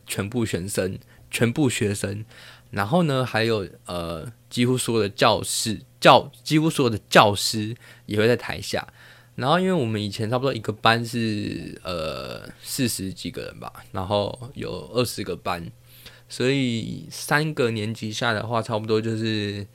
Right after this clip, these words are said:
两千多人，快三千多人的那个，那个，那个场子哈。所以你知道，就是这种种种印象，你知道吗？妈的，你可以在三千人面前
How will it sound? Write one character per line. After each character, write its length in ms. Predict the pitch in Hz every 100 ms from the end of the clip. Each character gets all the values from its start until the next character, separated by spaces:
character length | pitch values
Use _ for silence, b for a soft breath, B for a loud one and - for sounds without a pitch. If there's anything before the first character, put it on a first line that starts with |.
| b b b b -
两 280 | 101 98 98
千 320 | - 127 117
多 180 | 123 113
人， 140 | 104
快 240 | - 113
三 240 | 107 107 107
千 220 | 110 107
多 200 | 104 107
人 80 | -
的 120 | 78
那 100 | 87
个， 180 | 107 95
那 80 | -
个， 100 | 104 107
那 100 | 120
个 80 |
场 340 | 113 - 78 76
子 160 | -
哈。 240 | 98 - - B B B B
所 180 | - 156
以 120 | 185
你 60 | 127
知 40 |
道， 340 | 123 120 92 57 117 -
就 140 | 170
是 40 | 160
这 60 |
种 220 | 175 127 104
种 200 | 113 139
种 160 | 117
印 220 | 113 117
象， 180 | 107 110 85
你 60 |
知 40 | 80
道 180 | 82 78
吗？ 200 | 65 69
妈 280 | - 170 208
的， 80 |
你 100 | 131
可 160 | 107 190
以 20 |
在 120 | 175
三 320 | 170 - 190 196
千 260 | - 208
人 140 | 117 120
面 200 | 156 127
前 240 | 107